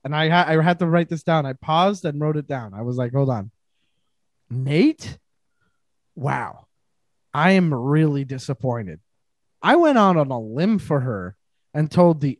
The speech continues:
honest truths. I told her the honest truth, which is what she wanted to hear, and asked for from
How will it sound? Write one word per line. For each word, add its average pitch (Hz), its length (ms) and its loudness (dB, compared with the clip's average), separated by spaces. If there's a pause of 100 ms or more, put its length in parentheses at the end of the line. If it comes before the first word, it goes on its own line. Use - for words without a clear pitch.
(140)
honest 190 480 0
truths. 131 380 -4
I 147 100 -2
told 180 300 2
her 180 140 2
the 151 240 -8
honest 202 420 -2
truth, 151 300 -2 (320)
which 151 180 -6
is 135 120 -6
what 180 260 2
she 214 260 -4
wanted 170 640 0
to 185 120 -2
hear, 131 480 -6 (560)
and 143 280 -2
asked 190 480 0
for 175 320 2
from 143 260 -8